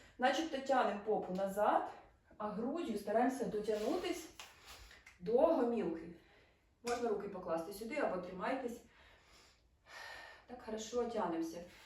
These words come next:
І зараз є такі, ну, такі певні відчуття в с-, в стегні правої ноги. Якщо важко стоя, можете зробити це сидячи на стулі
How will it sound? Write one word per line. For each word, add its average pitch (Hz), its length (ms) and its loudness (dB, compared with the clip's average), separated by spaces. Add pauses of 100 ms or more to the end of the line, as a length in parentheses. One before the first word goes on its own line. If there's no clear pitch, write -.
(240)
І 214 60 -12
зараз 302 360 4
є 269 120 2
такі, 269 380 0 (1500)
ну, - 220 0
такі 220 220 -2
певні 185 380 6
відчуття 277 480 2
в 403 60 2
с-, - 280 -4
в 196 200 -6
стегні 240 400 -2
правої 214 420 4
ноги. 160 400 -6 (4000)
Якщо 220 260 -2
важко 254 320 4
стоя, 311 340 4
можете 254 340 2
зробити 226 400 -2
це 226 140 -4
сидячи 240 540 -2
на 214 220 2
стулі 196 580 -4